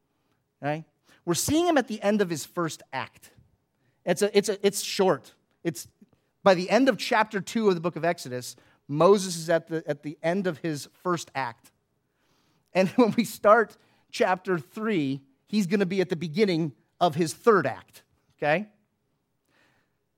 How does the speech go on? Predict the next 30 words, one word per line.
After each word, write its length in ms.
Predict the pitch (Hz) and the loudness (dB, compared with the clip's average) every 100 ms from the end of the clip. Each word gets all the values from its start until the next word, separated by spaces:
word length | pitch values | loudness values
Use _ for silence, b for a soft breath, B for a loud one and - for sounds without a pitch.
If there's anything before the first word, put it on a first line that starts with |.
| _ | _
The 100 | 196 | -6
sc-, 260 | - - 247 | -6 -8 -8
the 140 | 180 185 | -2 0
narrative 600 | 196 208 339 392 262 202 | 2 4 4 4 4 2
of 100 | 175 | 0
the 80 | |
scripture 380 | 170 - 214 190 | -4 0 0 0
seems 300 | 165 202 208 | -6 -4 -4
to 80 | - | -4
rush 500 | 160 151 180 240 - - | -6 -4 0 0 -2 2
over 240 | 202 180 | 2 2
this 200 | 151 147 | -2 -10
period 340 | - - 175 151 | -12 -6 -4 -4
of 60 | |
time. 420 | - 160 135 107 110 _ _ _ _ _ _ _ _ _ _ _ _ _ _ | -8 -10 -10 -12 -20 _ _ _ _ _ _ _ _ _ _ _ _ _ _
It's 180 | 196 196 | -2 -2
setting 560 | - - 240 277 320 269 | -6 -8 -2 0 0 0
the 100 | 202 | 0
table 580 | - - 240 240 185 147 | -6 -12 -8 -6 -6 -8
for 200 | - 143 | -10 -12
something 460 | - 143 131 143 | -8 -8 -8 -8
that's 200 | 127 117 | -10 -12
coming. 400 | - - 202 120 - _ _ _ _ _ _ _ _ _ b b b - | -20 -14 -14 -14 -20 _ _ _ _ _ _ _ _ _ b b b 0
And 160 | 214 | 2
the 60 | 208 | 2
setting 460 | - - 302 392 277 | 0 0 2 2 0
is 120 | 180 | -2
important. 640 | 165 - - 294 - 123 _ _ _ _ _ _ _ _ _ - | -4 -6 -10 -10 -10 -16 _ _ _ _ _ _ _ _ _ 0
It 180 | 208 | 0
matters 680 | 208 214 247 240 143 139 135 | 2 2 2 0 -2 -8 -10